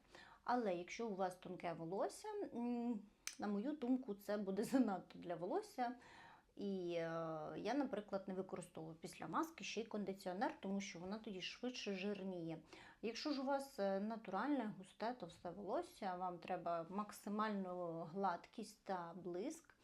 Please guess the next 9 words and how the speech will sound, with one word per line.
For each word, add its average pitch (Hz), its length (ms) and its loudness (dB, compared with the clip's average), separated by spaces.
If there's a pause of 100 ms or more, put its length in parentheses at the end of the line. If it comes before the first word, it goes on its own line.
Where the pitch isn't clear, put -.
(480)
е, 175 840 -2
та 170 300 0
м'якість, 185 640 -2
то 202 160 2
ви, 339 320 4
звичайно, 254 580 0
використовуєте 233 800 0
після 196 560 -4
маски 247 500 0